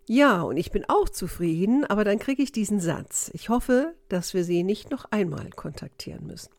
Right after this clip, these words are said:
Ich sag mal, als Selbstständige habe ich natürlich zwei Seelen in meiner Brust. Ähm, ich fände es natürlich schön, wenn ich mit Erfolg einen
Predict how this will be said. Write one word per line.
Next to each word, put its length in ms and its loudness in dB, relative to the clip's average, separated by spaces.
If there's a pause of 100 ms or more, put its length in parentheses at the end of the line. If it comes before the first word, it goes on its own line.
(400)
Ich 60 -2
sag 100 6
mal, 160 6
als 280 0
Selbstständige 800 4
habe 160 0
ich 80 -4
natürlich 360 -2
zwei 220 -2
Seelen 360 2
in 140 -2
meiner 300 -4
Brust. 840 -10
Ähm, 500 -14 (280)
ich 160 -8
fände 240 0
es 100 -2
natürlich 420 -4
schön, 580 0 (160)
wenn 480 2
ich 380 -2
mit 260 -4
Erfolg 680 -4
einen 560 -4